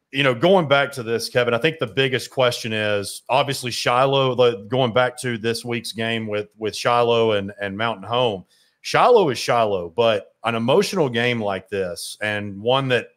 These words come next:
they just put so much into and having, you know, a week to basically rest on that, that's where I, I'm not predicting winners or anything, but that's where you probably do give the advantage to Mountain Home, because even though that was a very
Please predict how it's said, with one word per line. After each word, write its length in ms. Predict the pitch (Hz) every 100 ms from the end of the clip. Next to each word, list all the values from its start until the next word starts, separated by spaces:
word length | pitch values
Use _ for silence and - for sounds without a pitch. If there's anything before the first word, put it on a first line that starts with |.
| -
they 380 | 120 117 101 - _
just 220 | - 113
put 220 | - 127 -
so 320 | - 135 139
much 260 | 127 117
into 580 | 120 120 113 113 107 98 - _ _
and 100 | 98
having, 560 | 120 127 120 120 113 101 _
you 100 | 107
know, 220 | 120 113 107
a 100 | 110
week 240 | 135 135
to 80 | 117
basically 460 | 117 123 - 107
rest 400 | 101 107 117 117
on 180 | 110 101
that, 320 | 98 98 95 - _ _ _ _ _ _ _ -
that's 240 | 160 185
where 160 | 185 160
I, 140 | 147
I'm 140 | 131
not 200 | 170 160
predicting 540 | - 120 156 156 113 101
winners 400 | 127 151 156 147
or 100 | 160
anything, 540 | 160 - 156 156 139
but 160 | 117 117
that's 240 | 160 -
where 100 | 160
you 140 | 143 117
probably 380 | 147 135 123
do 200 | 101 127
give 220 | 113 110 92
the 120 | 107
advantage 440 | 95 107 101 95
to 80 | 104
Mountain 280 | 104 101 95
Home, 200 | 107 101
because 320 | 95 110 101
even 180 | 123 123
though 140 | 123
that 160 | 120 113
was 140 | 107
a 20 |
very 400 | 95 120 123 113